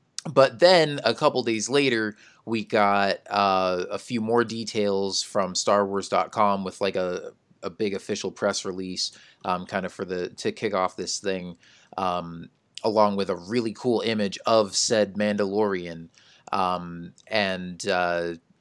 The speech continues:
you know, it kinda just reiterates, um, this story about this lone Mandalorian character. Um,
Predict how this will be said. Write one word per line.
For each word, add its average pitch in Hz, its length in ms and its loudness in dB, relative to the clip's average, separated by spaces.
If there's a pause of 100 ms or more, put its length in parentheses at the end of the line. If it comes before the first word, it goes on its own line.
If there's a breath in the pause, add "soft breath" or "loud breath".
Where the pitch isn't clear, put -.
(140)
you 110 80 -4
know, 92 120 -2
it 95 80 -4
kinda 101 180 -2
just 90 220 -8
reiterates, 95 840 -2
um, 87 540 -2 (560)
this - 460 -4 (100)
story 107 440 2
about 90 240 -2
this - 200 -6
lone 101 260 -2
Mandalorian 117 640 0
character. 110 640 0 (420 loud breath)
Um, 95 400 4